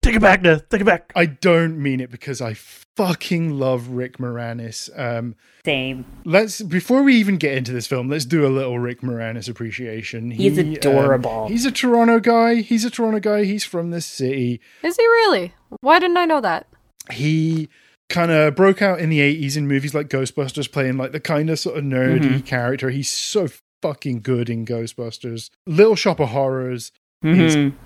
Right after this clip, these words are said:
Speaker 2: absolutely one of my favorite movie musicals of all time, and I think he is just magnificent in that movie. He's got the chops to sing. He is a very sympathetic character. Seymour Krelborn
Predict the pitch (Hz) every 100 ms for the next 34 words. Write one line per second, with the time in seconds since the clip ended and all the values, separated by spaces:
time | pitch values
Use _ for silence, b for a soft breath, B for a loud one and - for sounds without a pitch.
0 | 180 180 185 180 180 165 147 143 139 127
1 | 135 117 - 165 170 156 160 147 147 143
2 | 135 127 127 120 117 117 120 117 113 -
3 | 120 117 123 127 123 117 135 135 - 139
4 | 143 143 123 - 135 123 131 143 139 131
5 | 120 139 139 - 131 127 135 127 123 123
6 | 123 120 113 113 110 151 131 - 165 175
7 | 165 - 175 143 - - 127 - 131 127
8 | 120 117 143 143 135 135 151 127 123 120
9 | 120 143 143 139 - 143 127 - 139 143
10 | - 127 127 131 120 - 143 143 - 131
11 | 127 123 120 139